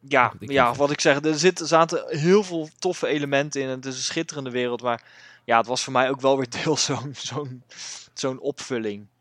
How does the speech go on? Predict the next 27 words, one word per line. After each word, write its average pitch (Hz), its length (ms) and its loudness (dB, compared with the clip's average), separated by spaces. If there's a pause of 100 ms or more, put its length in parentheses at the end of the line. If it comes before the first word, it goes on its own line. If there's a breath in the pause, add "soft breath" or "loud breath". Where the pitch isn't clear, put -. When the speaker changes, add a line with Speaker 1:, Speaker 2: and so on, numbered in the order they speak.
(180)
Speaker 1:
Vooral 123 260 0
die, 120 180 -10
die, 123 100 -10
Speaker 2:
Oeh. 131 100 -6
Speaker 1:
dat, 127 220 -4
dat 117 180 -4
hele 123 260 -2
open 120 260 -8
stuk 123 260 -8
dacht - 180 -8
ik, 113 100 -14
ja, 98 340 0 (180)
d-, - 100 -20 (760)
het - 200 -12
is 120 120 -8
bijna 123 260 4
alsof 127 260 -4
ze, 123 180 -6
alsof 131 260 -6
ze - 120 -10
dezelfde 127 360 0
map 127 220 0
hebben 131 200 -2
gebruikt 123 400 -2
en 123 60 -14
dan 123 180 -4
gewoon 127 420 -8